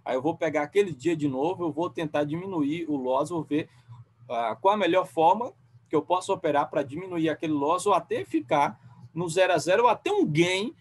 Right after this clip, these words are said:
ainda no dia ruim, no dia ruim, no dia pior da sua alma, da sua vida, ainda você conseguir manter-se vivo. Os dias bons, mano, vai ser um chicote, vai ser uma voadora, vai ser uma voadora no mercado.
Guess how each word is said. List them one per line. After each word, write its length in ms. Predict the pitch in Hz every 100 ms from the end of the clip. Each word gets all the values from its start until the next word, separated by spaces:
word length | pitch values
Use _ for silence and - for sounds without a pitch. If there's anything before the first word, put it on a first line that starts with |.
| -
ainda 340 | 226 190 202 220
no 140 | 233
dia 240 | 151 214
ruim, 440 | 226 302 208 175 175
no 160 | 160
dia 240 | 165 190 233
ruim, 480 | 226 254 185 208 208
no 240 | 165 233
dia 240 | 226 220 226
pior 420 | - 254 214 208
da 160 | 214 196
sua 260 | - 214
alma, 280 | 156 165 175
da 120 | 165
sua 220 | 160 185
vida, 240 | 139 160 180
ainda 160 | 180
você 300 | 175 170 175
conseguir 400 | 165 180 165 151
manter-se 580 | 165 151 - 165 - 143
vivo. 460 | 113 185 233 131 120 - - _ _ _ _ _ _
Os 220 | 359 233
dias 260 | - 226 196
bons, 240 | 147 175
mano, 160 | 185 160
vai 140 | 175
ser 220 | 170 - 185
um 80 |
chicote, 760 | 185 - 214 - - 131 147 127
vai 140 | 147
ser 140 | - 190
uma 120 | 190
voadora, 880 | 156 202 190 120 135 165 165 135 104
vai 180 | -
ser 220 | 151 - 220
uma 180 | 208
voadora 720 | 170 269 220 120 107 135 330 349
no 120 | 294
mercado. 600 | 180 113 - 120 110